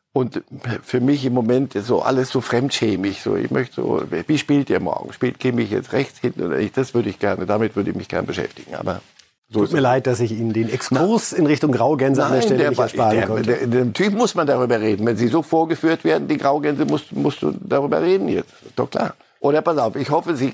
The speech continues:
Speaker 1: gehen ins Nest oder wo immerhin Graugänse gehen, wenn gewonnen ist am Samstag und dann möglichst auch noch gegen Frankreich.
Speaker 2: Wünschen wir uns den Graugans-Jubel vielleicht
Speaker 1: Ja.
Speaker 2: gegen Japan? Im
Speaker 1: Wie immer
Speaker 2: Verbund,
Speaker 1: der aussieht.
Speaker 2: in Flugformation. Das
Speaker 1: Mhm.
Speaker 2: wäre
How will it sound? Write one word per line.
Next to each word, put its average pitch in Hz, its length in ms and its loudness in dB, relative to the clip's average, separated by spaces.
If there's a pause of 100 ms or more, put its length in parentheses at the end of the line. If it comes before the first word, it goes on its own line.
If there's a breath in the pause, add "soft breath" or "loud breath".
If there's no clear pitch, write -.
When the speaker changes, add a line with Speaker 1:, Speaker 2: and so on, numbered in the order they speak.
Speaker 1:
gehen 160 200 4
ins 120 260 -2
Nest 143 600 0
oder 123 160 0
wo 117 80 4
immerhin 127 440 2
Graugänse 123 600 0
gehen, 131 380 2 (640 loud breath)
wenn 127 320 2
gewonnen 143 440 0
ist - 260 -8 (240)
am 92 220 -2
Samstag 87 460 -2
und - 280 -2
dann 87 320 -2 (220)
möglichst 87 400 -2
auch - 120 -2
noch 78 180 -4
gegen 82 200 -6
Frankreich. - 440 -6
Speaker 2:
Wünschen 185 420 0
wir 160 160 0
uns 147 160 -4
den 135 180 2
Graugans-Jubel 139 800 2
vielleicht 101 680 -2
Speaker 1:
Ja. 120 160 2
Speaker 2:
gegen 120 120 0
Japan? 110 460 0 (100)
Im 160 120 0
Speaker 1:
Wie 110 60 2
immer 117 100 2
Speaker 2:
Verbund, 185 340 2
Speaker 1:
der 131 180 2
aussieht. 120 300 2
Speaker 2:
in 101 60 -2
Flugformation. 151 920 0 (160)
Das 107 180 0
Speaker 1:
Mhm. - 40 0
Speaker 2:
wäre 139 400 2